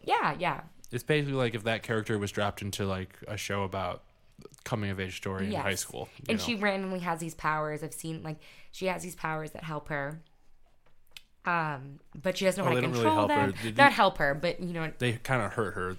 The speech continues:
Speaker 2: in the,
Speaker 1: Yeah.
Speaker 2: through the entire thing.
Speaker 1: And she's, like, trying to go through puberty and, like, becoming
Speaker 2: Mm.
Speaker 1: yourself, but also, like, struggling with these powers that she doesn't know what to do with. So
Speaker 2: Right.
Speaker 1: I don't know.
Speaker 2: Just
Speaker 1: I'm
Speaker 2: classic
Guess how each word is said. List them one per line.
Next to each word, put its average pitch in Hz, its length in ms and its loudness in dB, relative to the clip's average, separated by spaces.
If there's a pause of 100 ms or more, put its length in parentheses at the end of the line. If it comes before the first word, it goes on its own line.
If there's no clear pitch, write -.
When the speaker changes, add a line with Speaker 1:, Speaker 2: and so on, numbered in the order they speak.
Speaker 2:
in 107 160 -6 (140)
the, 110 80 -2
Speaker 1:
Yeah. 117 180 -2
Speaker 2:
through 110 140 -4
the 101 100 -4
entire 92 340 -6
thing. 98 260 -12 (420)
Speaker 1:
And 208 180 -2
she's, 214 180 -4
like, 175 280 2 (360)
trying 151 340 0
to 160 220 0 (1160)
go 160 180 -2
through 143 260 -6
puberty 151 480 -6
and, 147 80 -4
like, 139 280 -8 (360)
becoming 143 420 -2
Speaker 2:
Mm. 147 40 -6
Speaker 1:
yourself, 143 560 0
but - 140 -2
also, 135 360 -2
like, 135 180 -6
struggling 135 340 -4
with 139 100 -8
these 135 200 -10
powers 127 400 -2
that 135 100 -10
she - 80 -10
doesn't 127 220 -8
know 131 280 -8 (320)
what 147 200 -2
to 143 40 -10
do 131 220 -6
with. 123 260 -10 (180)
So 135 400 -2 (140)
Speaker 2:
Right. 95 240 -6 (540)
Speaker 1:
I 247 40 2
don't 269 100 4
know. 254 140 6
Speaker 2:
Just 208 140 6
Speaker 1:
I'm 214 60 4
Speaker 2:
classic 170 340 8